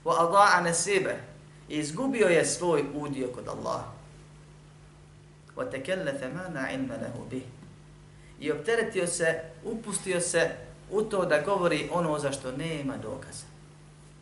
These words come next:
O čemu Allah nije znanje objavio. Ulema se itekako razilazi šta znači adaa nesibe.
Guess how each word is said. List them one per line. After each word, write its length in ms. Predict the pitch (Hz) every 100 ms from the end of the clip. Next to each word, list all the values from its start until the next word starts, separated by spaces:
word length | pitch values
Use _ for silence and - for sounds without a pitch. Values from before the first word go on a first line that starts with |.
| - - - - - - -
O 60 | 135
čemu 260 | 160 175
Allah 360 | 151 160 139 139
nije 200 | 196 135
znanje 280 | 135 120 110
objavio. 480 | - 85 - - - - - - - - - - - - - - - - - - - - 123
Ulema 220 | 165 180
se 120 | 185
itekako 380 | 175 185 220 175
razilazi 480 | 160 180 170 156 156
šta 180 | 185
znači 540 | 170 180 170 - 147 -
adaa 420 | 139 135 165 131
nesibe. 520 | 139 131 - 165 156